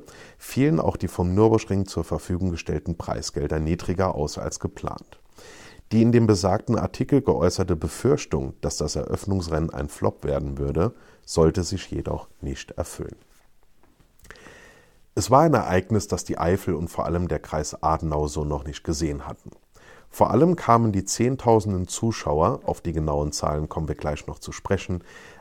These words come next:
an dieser herrlichen Naturstrecke in den Genuss eines nie dagewesenen Spektakels. Was nun folgt, gilt natürlich nicht nur für das Eröffnungsrennen,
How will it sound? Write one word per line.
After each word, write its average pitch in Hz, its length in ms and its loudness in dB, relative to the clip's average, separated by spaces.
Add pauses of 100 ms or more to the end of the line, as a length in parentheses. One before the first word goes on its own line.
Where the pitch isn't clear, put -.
(120)
an 90 120 0
dieser 156 300 2
herrlichen 98 460 2
Naturstrecke 82 800 -4
in 71 140 -8
den 71 200 -4
Genuss 76 460 -2
eines 73 400 -6
nie 92 240 -2
dagewesenen 80 720 -4
Spektakels. - 840 -10 (800)
Was 98 240 0
nun 151 160 4
folgt, - 580 4
gilt 113 180 2
natürlich 107 500 0
nicht 120 180 -2
nur 107 100 2
für 92 160 -4
das 82 200 -6
Eröffnungsrennen, 95 920 -2